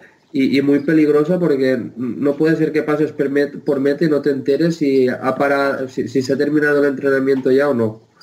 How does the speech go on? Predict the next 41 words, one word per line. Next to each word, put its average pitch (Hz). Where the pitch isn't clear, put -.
Entonces 151
creo 175
que 160
era 160
como 151
que, 127
que 131
llovía 131
sobre 135
mojado 117
de, 113
estás 135
caliente, 147
que 123
un 139
fin 147
de 147
semana 143
que 139
parece 139
que 131
te 135
va 131
bien, 131
te 131
tiran 135
y 123
ha -
pasado 139
media 131
hora 143
de 143
que 123
te 123
han 120
tirado, 120
tampoco 117
ha 113
pasado 117
tres 113
horas. 127